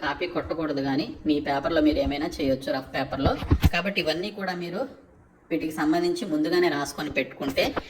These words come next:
మీరు ఎగ్జామినేషన్‌లో టైమ్‌ని సేవ్ చేసుకుంటారు ఫస్ట్. So టైమ్ సేవ్ చే-,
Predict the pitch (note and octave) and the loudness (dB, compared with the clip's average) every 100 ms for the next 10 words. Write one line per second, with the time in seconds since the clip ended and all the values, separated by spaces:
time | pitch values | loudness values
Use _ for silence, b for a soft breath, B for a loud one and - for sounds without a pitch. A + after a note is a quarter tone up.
0 | B - D#3+ A3 A#3+ - D#3 - A3+ A3 | B -4 0 4 2 0 -4 0 2 2
1 | G3 E3 F3 G#3 - D#3 G3+ G#3 - F3 | -2 -2 0 0 2 2 4 0 2 0
2 | D3+ D3 - C#3+ C#3 - C3+ - F#3 - | 2 2 2 2 2 0 -4 -2 -4 -2
3 | E3+ D3+ C#3 D#3 A3 G#3+ - F#3+ F3+ F3 | 0 0 2 4 4 2 0 0 0 0
4 | D3 | -2